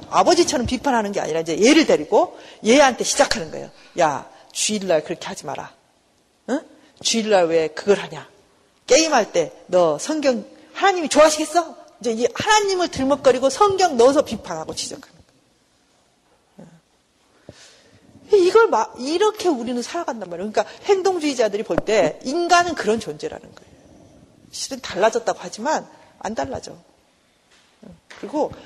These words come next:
하든지 똑같이 반복하면서 자기는 아니라고 생각해. 이런 존재라는 거예요. 그 사람들의 비판이 백 퍼센트 옳은 건 아니에요.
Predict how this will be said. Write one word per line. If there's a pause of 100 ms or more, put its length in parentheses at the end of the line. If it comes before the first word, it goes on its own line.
(100)
하든지
똑같이
반복하면서
자기는
아니라고
생각해. (380)
이런
존재라는
거예요. (640)
그
사람들의
비판이
백
퍼센트
옳은
건
아니에요.